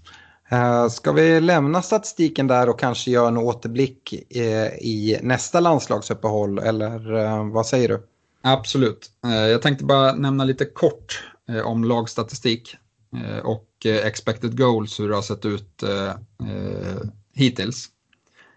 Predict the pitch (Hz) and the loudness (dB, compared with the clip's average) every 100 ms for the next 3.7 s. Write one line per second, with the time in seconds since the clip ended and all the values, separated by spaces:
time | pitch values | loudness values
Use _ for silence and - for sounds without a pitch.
0 | _ _ _ _ - 110 123 123 123 120 | _ _ _ _ -4 0 2 2 2 2
1 | 113 113 110 104 - 117 110 104 104 - | 0 2 2 0 -4 -2 0 0 -2 -8
2 | _ - 127 120 123 131 123 156 - - | _ -10 -2 -2 2 2 4 0 -2 -4
3 | 110 107 101 - - 101 - | -4 -2 -4 -4 -6 -6 -6